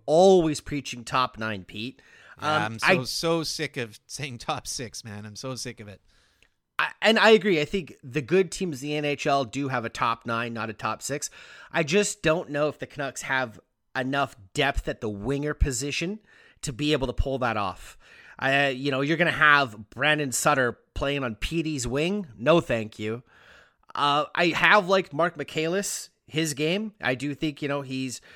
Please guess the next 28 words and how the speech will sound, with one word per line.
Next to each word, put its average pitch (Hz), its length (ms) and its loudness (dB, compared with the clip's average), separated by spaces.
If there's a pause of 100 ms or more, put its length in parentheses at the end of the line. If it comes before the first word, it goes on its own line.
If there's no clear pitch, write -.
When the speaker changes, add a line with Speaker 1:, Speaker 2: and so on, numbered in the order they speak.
(140)
Speaker 1:
he's 143 160 -6
quick 165 320 -2
out 160 220 0
there, 170 240 2
and, 131 120 -4
you 127 80 -6
know, 123 120 -2
he 123 120 -8
seems 139 380 -6
to 131 340 0
be 131 160 -4
a 120 80 -2
bit 131 220 -4
of 123 80 -6
a 127 60 -2
driver 123 380 -2
of 110 120 -4
the 110 80 -10
play, 147 380 -2 (220)
which 131 200 -6
is 120 140 -6
great. 139 340 0
I'd 110 80 -6
like 120 120 -6
to 117 100 -8
see 120 160 -6
more 120 420 -8 (100)
Michaelis. 135 760 -4